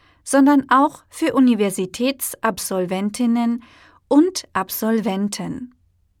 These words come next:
Wer keine Stelle findet, macht deshalb oft zuerst ein Praktikum und hofft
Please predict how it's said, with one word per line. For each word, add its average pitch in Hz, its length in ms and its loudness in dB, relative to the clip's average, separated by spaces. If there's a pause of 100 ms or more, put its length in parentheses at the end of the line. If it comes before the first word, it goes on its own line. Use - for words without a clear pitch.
(760)
Wer 320 340 2
keine 262 360 0
Stelle 196 380 -4
findet, 254 800 0 (420)
macht - 440 0
deshalb 226 480 -2
oft - 420 -2
zuerst 220 600 -4
ein 269 200 2
Praktikum 202 960 -6 (580)
und 294 260 2
hofft - 400 -6